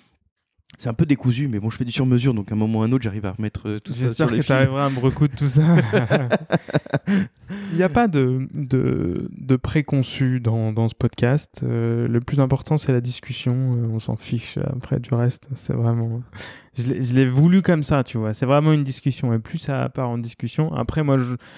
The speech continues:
Speaker 2: j'essaie quand même de raccrocher les trucs de temps en temps sur, euh, les dates, et cetera, et puis savoir ce qui m'intéresse. Mais surtout, ne te, ne t'en fais pas pour ça.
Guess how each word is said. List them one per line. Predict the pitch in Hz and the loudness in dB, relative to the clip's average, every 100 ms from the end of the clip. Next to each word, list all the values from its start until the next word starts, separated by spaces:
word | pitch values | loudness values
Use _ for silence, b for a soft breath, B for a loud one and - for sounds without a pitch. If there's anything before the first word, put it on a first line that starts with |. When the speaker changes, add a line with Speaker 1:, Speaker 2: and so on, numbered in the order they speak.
| B | B
Speaker 2:
j'essaie | - 120 139 | -8 -2 0
quand | 135 | 2
même | 139 139 | 2 4
de | 127 | 2
raccrocher | 120 127 135 - 135 | 2 0 -2 -2 -4
les | |
trucs | - 147 | -4 -2
de | 131 | 0
temps | 127 127 | 2 2
en | 127 123 | 2 2
temps | 135 135 | 2 0
sur, | - 123 113 | -2 -2 -2
euh, | |
les | 110 117 | -2 2
dates, | 123 127 131 | 2 2 0
et | 117 | -4
cetera, | 127 123 123 131 | -4 -2 0 0
et | 120 | 0
puis | - | -4
savoir | 135 120 | -10 -8
ce | |
qui | - | -4
m'intéresse. | 123 120 131 139 - | -2 -2 -2 -4 -6
Mais | 120 113 | -8 -4
surtout, | 151 139 165 | -4 -4 -4
ne | 147 127 | -4 0
te, | 135 | 2
ne | 123 127 127 | 2 0 0
t'en | 151 | 0
fais | 156 156 | 0 0
pas | 147 151 | 0 0
pour | 143 123 113 | 0 -2 -2
ça. | 127 147 | -2 -2